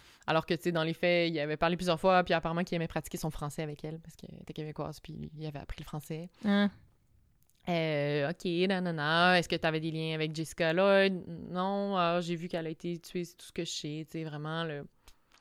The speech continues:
Speaker 1: Fait que là, à un moment donné, euh, le, tu sais, le policier, le détective, il demande, ben, tu sais, jusqu'où tu serais prêt à aller pour qu'on, qu'on t'élimine la liste de su-, de suspects, tu sais. Puis, euh,
Speaker 2: Ah, c'est une bonne
Speaker 1: Russell,
Speaker 2: question.
Speaker 1: ouais, avoue, hein, c'est comme,
Speaker 2: Ouais,
Speaker 1: ah, tu
Speaker 2: on
Speaker 1: sais,
Speaker 2: l'avait
Speaker 1: tu
Speaker 2: jamais entendu ça.
Speaker 1: Hein ?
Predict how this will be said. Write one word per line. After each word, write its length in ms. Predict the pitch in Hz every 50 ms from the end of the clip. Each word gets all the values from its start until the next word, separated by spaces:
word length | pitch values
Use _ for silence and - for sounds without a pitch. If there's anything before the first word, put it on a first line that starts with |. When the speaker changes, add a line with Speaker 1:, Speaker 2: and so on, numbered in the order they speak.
| - - - - - - - - - - - - - _
Speaker 1:
Fait 80 | -
que 80 | 196 247
là, 80 | 294 285
à 40 |
un 20 | 240
moment 120 | 208 180 180
donné, 460 | 190 214 226 226 226 226 214 - - -
euh, 300 | 156 147 139 131 - - - - - - - - _ -
le, 160 | 190 185 175
tu 60 | 170 - _ _ -
sais, 100 | 202 190
le 100 | 175 165
policier, 720 | - 170 160 151 - - 202 202 202 190 180 160 - -
le 80 | 160 165
détective, 460 | 156 170 165 - 160 - 226 233 208
il 60 | 185
demande, 260 | 165 165 160 170 175 165
ben, 240 | 165 156 156 156
tu 60 | 156 -
sais, 560 | 226 226 220 220 220 220 226 226 202 208 - _ - - 175
jusqu'où 280 | 180 202 196 - 277
tu 100 | 285 -
serais 220 | - - - 180 160
prêt 260 | - - - 202 202
à 120 | 208 190
aller 360 | 170 165 170 185 196 202 214 196 - _ _
pour 380 | - 170 170 175 170 170 - -
qu'on, 440 | - 175 156 147 143 135 127 - 147
qu'on 120 | - 170
t'élimine 440 | 160 - 185 170 165 165 175 185 190
la 140 | 175 156 151
liste 180 | 151 160 151 160
de 80 | 151
su-, 260 | 147 - - - - _
de 120 | 156 165
suspects, 440 | 151 - - - - - 156 - -
tu 60 | - - -
sais. 80 | - 147 - _ _ - - - - _ _ _ _ _
Puis, 100 | - 143 -
euh, 180 | - 113 95 -
Speaker 2:
Ah, 80 | - -
c'est 120 | - -
une 120 | - -
bonne 80 | 151 - 508 427 - 190 202 180 175
Speaker 1:
Russell, 60 | 170
Speaker 2:
question. 360 | 160 175 151 151 156 185 285 - _ _ _ _ _ 170
Speaker 1:
ouais, 120 | 214 262
avoue, 280 | 190 160 156 214 359 427
hein, 140 | - 302 392 -
c'est 120 | - 180
comme, 140 | - 160 285
Speaker 2:
Ouais, 40 | 202
Speaker 1:
ah, 120 | 220 175
tu 60 | - -
Speaker 2:
on 20 |
Speaker 1:
sais, 60 | 190
Speaker 2:
l'avait 160 | 165 160 160 165
Speaker 1:
tu 20 | 165
Speaker 2:
jamais 120 | 175 185
entendu 260 | 208 202 185 165 170
ça. 120 | - - 202
Speaker 1:
Hein ? 120 | 190